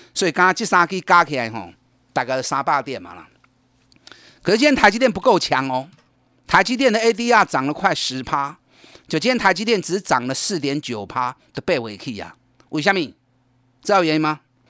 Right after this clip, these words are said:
因为外资在过年前卖太多台积电了，外资卖错掉了。外资从一月十一号到二月五号卖台积电卖了二十二万张，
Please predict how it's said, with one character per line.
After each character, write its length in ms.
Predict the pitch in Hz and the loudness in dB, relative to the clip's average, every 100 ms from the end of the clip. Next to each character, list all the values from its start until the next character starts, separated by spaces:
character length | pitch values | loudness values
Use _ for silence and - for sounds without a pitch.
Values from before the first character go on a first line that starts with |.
| _ - _ | _ -20 _
因 120 | 208 | -2
为 160 | 220 214 | 0 0
外 300 | 226 214 185 | 4 4 4
资 400 | - 190 185 185 - | 0 -6 -4 -6 -4
在 160 | 220 185 | 0 0
过 240 | - 190 | 0 0
年 200 | 151 143 | 0 0
前 240 | 143 139 131 | -2 -4 -4
卖 460 | 143 220 220 165 | -4 0 0 0
太 300 | 147 185 160 | 0 2 2
多 200 | 139 147 | 0 -6
台 220 | 143 123 113 | -4 -6 -6
积 220 | 123 123 | -6 -8
电 340 | 127 110 90 | -6 -8 -8
了， 100 | 82 - - _ | -16 -20 -20 _
外 220 | 233 208 | 2 2
资 360 | 180 180 175 190 _ _ _ _ | 2 -4 -6 -8 _ _ _ _
卖 260 | 190 185 | 0 0
错 300 | 147 - 147 | 0 -4 -4
掉 380 | 131 135 110 85 | -4 -4 -6 -8
了。 160 | 85 - _ - _ _ _ | -14 -20 _ -20 _ _ _
外 220 | 262 254 | 4 4
资 240 | 214 233 220 | 4 -4 -2
从 320 | 185 185 190 _ | 0 0 -4 _
一 100 | 220 | -4
月 180 | 226 208 | 0 0
十 160 | - 170 | 0 -2
一 120 | 190 | 4
号 160 | 185 | 6
到 320 | 165 175 147 - _ | 8 6 4 -2 _
二 180 | 226 190 | 0 2
月 180 | 190 165 | 2 0
五 200 | 123 113 | 0 -2
号 320 | 160 123 92 _ _ - | 0 0 -6 _ _ 2
卖 180 | 226 | 2
台 160 | 156 156 | 4 0
积 160 | 147 180 | 0 -2
电 160 | 185 | -2
卖 240 | 160 185 143 | 0 0 0
了 80 | 139 _ | -2 _
二 300 | 294 247 175 | 4 6 4
十 140 | - | 0
二 180 | 147 147 | -4 0
万 240 | 143 123 113 | 0 -2 -4
张， 260 | 107 110 | -8 -8